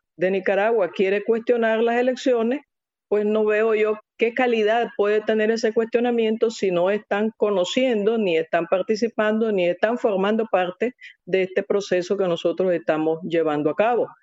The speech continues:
Nicaragua es un país libre, soberano, independiente, que organiza su proceso electoral de acuerdo a su legislación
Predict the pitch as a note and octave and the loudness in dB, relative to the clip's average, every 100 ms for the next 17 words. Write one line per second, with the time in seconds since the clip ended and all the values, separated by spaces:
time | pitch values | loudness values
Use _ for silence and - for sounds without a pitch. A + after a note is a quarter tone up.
0 | - - _ F#3+ G3+ G3+ F#3 F#3 G#3 B3+ | -20 -20 _ -4 0 0 2 2 2 0
1 | A#3 G3+ G#3+ A3 A3 G#3+ G#3 G#3+ A3+ A#3 | 0 0 0 -2 0 0 0 0 0 0
2 | A3+ A#3 A#3 G3+ F#3+ G3 G3+ G#3+ A3 A3+ | 0 0 -2 0 2 2 0 0 0 0
3 | A3 B3 A#3+ B3+ A#3 A3 C4 B3 G#3+ F#3 | 0 0 0 0 0 0 -2 0 0 0
4 | D#3+ D#3+ E3+ F#3+ A3+ A3 A#3 A3+ A3+ A#3 | 0 0 2 0 0 -2 0 -2 0 0
5 | A#3 A#3 A#3 A#3 B3+ G#3+ A#3 C#4+ - _ | 0 0 0 0 2 2 0 -2 -12 _
6 | _ F3 G3 - F#3+ F#3+ G#3 - F3+ - | _ -2 0 2 0 2 0 0 -2 0
7 | C4+ B3+ B3+ B3+ C4+ C4+ - A#3 A#3+ | 0 2 0 0 0 0 0 0 0